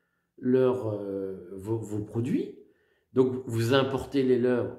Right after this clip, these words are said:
vous n'exportez plus, et la valeur de votre monnaie s'effondre. Voilà. <coughs>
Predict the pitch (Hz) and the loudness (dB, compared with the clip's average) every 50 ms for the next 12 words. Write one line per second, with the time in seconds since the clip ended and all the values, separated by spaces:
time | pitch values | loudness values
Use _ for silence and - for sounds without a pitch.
0 | - - 95 101 107 101 113 110 113 - - - 107 107 - 107 113 110 110 - | -16 -18 -16 -12 -8 -6 -6 -6 -6 -8 -10 -10 -12 -10 -10 -10 -10 -8 -4 -2
1 | 233 262 - - - - _ _ _ _ _ _ - 131 143 139 131 120 117 117 | -2 -2 -2 -4 -12 -20 _ _ _ _ _ _ -2 2 4 4 4 4 2 2
2 | 123 123 139 175 214 254 254 - - - - - 113 117 113 117 127 123 - 127 | 2 2 4 4 4 4 2 0 -6 -12 -12 -10 -8 -6 -6 -6 -8 -6 -6 -6
3 | 117 117 117 120 123 147 202 285 - - - - - - 208 220 190 - 180 175 | -4 -4 -4 -2 -2 0 0 -2 -2 -4 -10 -16 -10 -6 -6 -4 -4 0 2 4
4 | 170 170 175 175 175 175 - - - - _ _ _ - 127 123 113 123 110 - | 4 4 4 2 -2 -4 -8 -14 -20 -20 _ _ _ -4 -2 0 0 0 0 -2
5 | - - - - _ _ _ _ _ - 113 | -4 -12 -18 -20 _ _ _ _ _ -16 -10